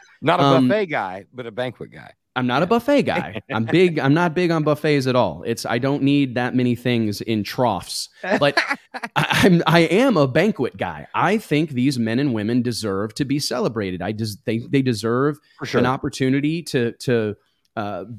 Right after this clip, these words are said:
Speaker 2: see their name in lights and walk up on a stage and get treated special. I think they deserve it. And I, I, I get, uh, frustrated when I see racers not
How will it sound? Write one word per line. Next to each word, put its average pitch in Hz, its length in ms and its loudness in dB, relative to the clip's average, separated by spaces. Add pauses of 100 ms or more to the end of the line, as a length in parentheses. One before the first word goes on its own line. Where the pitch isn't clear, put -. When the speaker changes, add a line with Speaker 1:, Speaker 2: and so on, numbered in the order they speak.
Speaker 2:
see 151 280 -2
their 147 160 0
name 139 240 2
in 151 80 2
lights 131 340 -2
and 110 100 -2
walk 107 240 -4
up 151 140 -4
on 151 140 -2
a 151 40 -4
stage 135 520 -2
and 123 120 0
get 131 220 -6
treated 139 400 -2
special. 135 500 -4
I 135 100 0
think 135 200 -2
they 123 100 -4
deserve 147 360 -2
it. 131 80 -2
And 123 100 -2
I, 123 240 -2
I, 113 240 -2 (180)
I 113 120 -2
get, 120 300 -2
uh, 117 80 -4 (140)
frustrated 120 600 -2 (280)
when 135 120 0
I 135 60 0
see 135 180 -4
racers 123 420 -2
not 120 300 -2